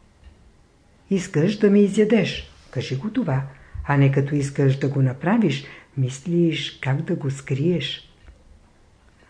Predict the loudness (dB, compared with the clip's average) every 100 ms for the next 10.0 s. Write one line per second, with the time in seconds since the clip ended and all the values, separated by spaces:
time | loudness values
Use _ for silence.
0 | -12 2 6 6 6 4 2 2 0 0
1 | -2 -4 -2 -2 0 -2 -2 -2 -2 -4
2 | -4 -6 -2 -4 -4 -6 -2 0 0 0
3 | -4 -6 -4 -2 -2 -4 -12 -16 -20 -20
4 | -20 -20 -20 -20 -20 -20 -20 -20 -20 -8
5 | -4 -2 -4 -4 0 2 2 0 -8 -4
6 | -2 0 0 2 -2 -2 -2 -4 0 0
7 | 2 2 0 -4 -10 -20 -18 -2 0 0
8 | 2 6 6 6 6 4 2 0 2 4
9 | 4 2 -2 -2 -2 -6 -4 -6 -4 -6